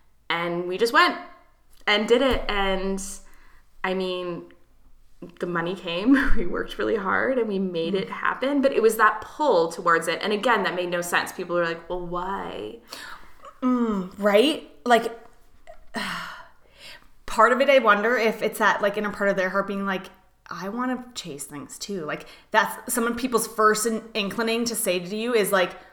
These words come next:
Speaker 2: "Well, why would you do that?" Or like, like, question it, because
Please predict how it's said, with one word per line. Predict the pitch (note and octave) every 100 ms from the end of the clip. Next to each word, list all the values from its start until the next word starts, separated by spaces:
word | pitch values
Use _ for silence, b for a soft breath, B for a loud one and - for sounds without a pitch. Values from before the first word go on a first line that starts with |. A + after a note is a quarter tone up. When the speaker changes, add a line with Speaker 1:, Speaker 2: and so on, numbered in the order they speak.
| B
Speaker 2:
"Well, | - G#2
why | F#3+
would | G3+ F#3+
you |
do | F#3+ F#3+
that?" | F3+
Or | F3
like, | E3+ - - _ - - _ _ _ - G#3
like, | A#3+ - -
question | - - A3+ - - F#3+
it, | -
because | G3+ G3+ G3